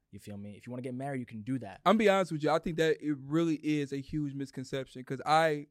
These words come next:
Speaker 2: I first thought that all red pill people that identify as red pill are all against marriage. But
Speaker 1: A lot of, a lot of them are, based
Speaker 2: Mm.
Speaker 1: off what you're learning from the book. The book doesn't tell you not to get married,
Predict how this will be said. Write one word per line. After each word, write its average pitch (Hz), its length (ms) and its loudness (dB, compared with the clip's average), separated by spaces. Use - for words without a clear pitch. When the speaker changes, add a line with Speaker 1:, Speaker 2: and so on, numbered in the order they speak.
Speaker 2:
I 170 140 6
first 170 340 2
thought 147 220 2
that 143 180 -4
all 156 240 2
red 151 340 -2
pill 156 220 0
people 156 260 -6
that 143 80 0
identify 147 480 -2
as 143 120 -6
red 156 240 -4
pill 165 240 -2
are 143 140 -4
all 151 300 -2
against 139 300 -10
marriage. - 440 -14
But 143 100 2
Speaker 1:
A 139 40 2
lot 139 100 2
of, 135 160 -10
a 123 40 -6
lot 131 180 -2
of 165 60 -8
them 156 180 -10
are, 101 360 -6
based 131 240 0
Speaker 2:
Mm. 139 80 -4
Speaker 1:
off 123 140 -6
what 123 140 -10
you're 120 120 -12
learning 120 260 -8
from 117 140 -14
the 107 60 -12
book. 120 240 -10
The - 60 -14
book 131 260 -6
doesn't 143 260 -12
tell 139 160 -14
you 127 120 -10
not 113 340 -10
to 147 60 -12
get 113 200 -10
married, 101 500 -10